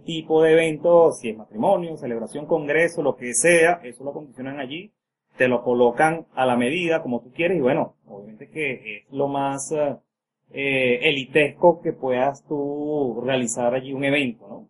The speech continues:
Entonces, bueno, fíjense, este, esos premios, de hecho, muchas ediciones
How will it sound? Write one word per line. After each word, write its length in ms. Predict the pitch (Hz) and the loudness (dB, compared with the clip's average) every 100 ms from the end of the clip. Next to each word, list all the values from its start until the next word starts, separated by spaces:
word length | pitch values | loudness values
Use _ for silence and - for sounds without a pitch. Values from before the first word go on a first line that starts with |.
| _ | _
Entonces, 220 | _ 135 | _ -8
bueno, 240 | 160 151 156 | -4 -2 -4
fíjense, 380 | 135 127 110 - _ _ _ _ | -10 -12 -14 -20 _ _ _ _
este, 640 | 113 110 - 123 117 113 | -12 -12 -4 0 0 0
esos 180 | 127 170 | -8 -8
premios, 380 | 185 175 185 180 | -2 0 0 -2
de 120 | 131 | -4
hecho, 180 | 131 185 | -4 -6
muchas 320 | 151 123 151 | -8 -10 -8
ediciones 400 | 160 143 117 131 | -8 -8 -10 -12